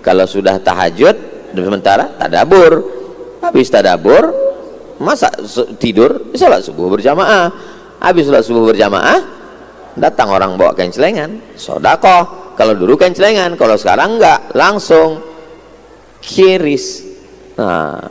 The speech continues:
tiga puluh ribu. Oh, besar itu Pak Ustadz, tiga puluh ribu. Seribu sehari. Seribu sehari. Itu duit seribu berserak-serak di motor, di mobil banyak. Ambil seribu, tiga puluh.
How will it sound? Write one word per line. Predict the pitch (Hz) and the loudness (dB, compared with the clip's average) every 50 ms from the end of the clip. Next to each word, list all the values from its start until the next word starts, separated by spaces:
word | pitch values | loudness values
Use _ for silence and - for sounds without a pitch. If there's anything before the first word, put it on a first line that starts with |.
| - - - - - - - - - - - - - - - - - - - - | -18 -20 -20 -20 -20 -20 -20 -20 -20 -20 -20 -20 -20 -20 -20 -20 -20 -10 -4 -2
tiga | 226 233 220 185 233 233 220 - | 0 0 2 4 6 6 6 4
puluh | - 220 233 233 233 226 | 4 4 6 6 6 6
ribu. | 233 247 247 214 202 196 | 6 4 2 4 4 4
Oh, | 139 120 175 262 269 | 6 6 6 6 6
besar | 190 170 240 277 - - - 285 294 302 302 | 4 4 4 4 4 2 2 4 4 4 4
itu | - 285 285 247 | 4 2 4 4
Pak | 294 285 285 | 6 6 6
Ustadz, | - 294 277 - 269 | 4 4 2 2 2
tiga | 247 285 269 | 2 2 2
puluh | 220 247 285 285 285 | 4 4 4 4 4
ribu. | 285 254 226 196 - - - - - | 4 2 2 0 -2 -4 -10 -18 -18
Seribu | - - - 214 196 196 185 202 214 220 214 196 208 220 220 214 | -14 -4 2 4 6 6 6 4 2 0 0 0 0 0 0 0
sehari. | 196 202 190 180 180 175 170 156 - - - - - - - - - - - - - - - _ _ _ _ _ - | 0 0 0 0 0 -4 -6 -6 -8 -14 -20 -20 -20 -20 -20 -20 -20 -20 -20 -20 -20 -20 -20 _ _ _ _ _ -10
Seribu | - - 339 381 370 269 226 240 285 285 | -4 0 4 4 4 2 2 -2 -2 -2
sehari. | 294 240 240 233 240 233 226 226 208 214 - - - - - - - - - - - - | -2 -2 0 2 2 2 2 2 2 0 -4 -8 -18 -20 -20 -20 -20 -20 -20 -20 -14 -6
Itu | - 233 269 196 202 165 | -4 -4 -2 -2 -2 0
duit | 151 151 151 - | 2 2 0 0
seribu | - - 135 143 160 147 127 123 113 | 0 -2 0 2 2 0 0 0 0
berserak-serak | 117 113 - 120 107 101 - - - 131 117 101 85 - - - | 0 0 2 0 0 0 0 0 0 2 2 2 0 -2 -6 -6
di | 92 92 92 | -8 -8 -8
motor, | 92 92 101 101 101 98 - - 78 78 85 87 | -6 -4 -2 -2 -2 -2 -2 -2 -2 -2 -2 -4
di | 87 | -8
mobil | 85 85 92 104 98 - 80 - 87 85 76 | -8 -4 -2 -2 -2 -2 -2 -4 -4 -4 -4
banyak. | 69 76 - 82 - - - - - - | -4 -4 -6 -6 -8 -12 -16 -14 -10 -8
Ambil | - 302 139 - - | -6 -4 -4 -4 -4
seribu, | - 131 147 113 - | -6 -8 -6 -6 -6
tiga | - 117 123 131 | -4 -2 -2 -2
puluh. | 127 - 180 180 110 82 | -2 -2 -4 -4 -4 -4